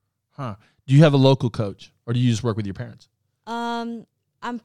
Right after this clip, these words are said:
Speaker 2: part of a team in Chicago, M M T T,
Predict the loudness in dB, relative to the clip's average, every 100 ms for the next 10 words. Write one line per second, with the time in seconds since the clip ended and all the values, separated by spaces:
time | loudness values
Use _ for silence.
0 | _ -12 -12 -12 -14 -12 -12 -10 -14 _
1 | -20 -20 _ _ -14 -12 -12 -12 -14 -16
2 | _ _ _ _ _ -16 -12 -12 -12 -16
3 | -20 -20 -20 -20